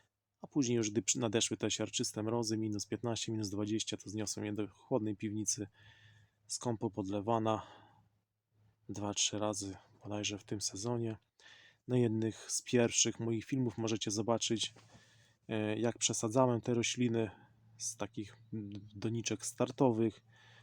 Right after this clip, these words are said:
One, no, niczym nie przypominały dzisiejszego stanu. W wyglądzie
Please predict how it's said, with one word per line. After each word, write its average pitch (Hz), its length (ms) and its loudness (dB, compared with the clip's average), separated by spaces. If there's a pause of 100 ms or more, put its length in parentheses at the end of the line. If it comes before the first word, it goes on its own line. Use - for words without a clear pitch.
(200)
One, 117 240 0
no, 104 140 0
niczym 110 300 -2
nie 104 80 -2
przypominały 113 600 0
dzisiejszego 104 640 4
stanu. 113 500 -2 (500)
W - 20 -20
wyglądzie 104 480 0